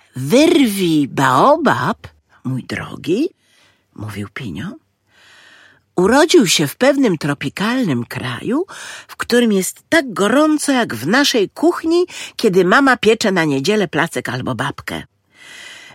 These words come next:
Był synem wyrwi hebana i wyrwi palmy. Jako małe słoniątko zasłynął w okolicy swoją niezwykłą urodą. Był mianowicie cały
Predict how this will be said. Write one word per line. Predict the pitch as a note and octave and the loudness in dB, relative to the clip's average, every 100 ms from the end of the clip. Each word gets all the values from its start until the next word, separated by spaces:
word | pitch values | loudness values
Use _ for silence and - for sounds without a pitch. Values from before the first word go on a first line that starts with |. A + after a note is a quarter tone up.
| - | -2
Był | F#3+ D#4+ D#4+ | 4 4 4
synem | - G#3+ A#3+ B3 A#3+ B3 - _ - _ - | 2 0 2 0 0 -4 -8 _ -20 _ -10
wyrwi | C#3 G3 B3+ F#3 C#3 B2+ | -2 4 4 4 0 -4
hebana | - A#2+ G2+ C#3 C3+ G#3 C#4+ E4 _ _ _ - | -4 -6 -4 -6 -4 -2 -2 -2 _ _ _ -6
i | C3+ | -4
wyrwi | G#2 D3+ B3+ C4 B3 A3+ | -2 0 0 2 0 -2
palmy. | E3 B2+ F#2+ - - - _ _ _ _ _ - - - | -2 -4 -6 -12 -18 -20 _ _ _ _ _ -18 -16 -8
Jako | - G3+ G#3 | -4 0 0
małe | A#3+ F4 G4 | 2 4 2
słoniątko | - E3 D#3 G#3+ A#3+ A3+ | 2 0 2 0 -2 -4
zasłynął | D#3+ C3+ - A#3 B3+ | -2 -2 -2 -2 -2
w | F#3 | -2
okolicy | C#3 B2 C3+ F3 F#3+ | -4 -2 -2 -4 -6
swoją | F3 D3+ D#3+ | -6 -4 -2
niezwykłą | C#3+ C3+ A2 A2 C#3+ - D#3+ G3 | -2 -2 -4 -4 -4 -4 -6 -4
urodą. | - E3+ D#3+ A#2+ D#2 G2 G2+ - - - - - | -4 -4 -2 -4 -4 -8 -10 -14 -16 -18 -18 -14
Był | C3 G#3+ D#4 | 0 2 4
mianowicie | B3 E3+ D3 B2 D#3+ A#3 - - A3 A#3 D4+ _ _ _ _ _ _ _ _ | 2 0 -2 -4 -6 -8 -8 -6 -4 -6 -8 _ _ _ _ _ _ _ _
cały | - - F#3+ D4+ D#4 D4 B3+ C4 | -8 -2 2 4 4 2 0 0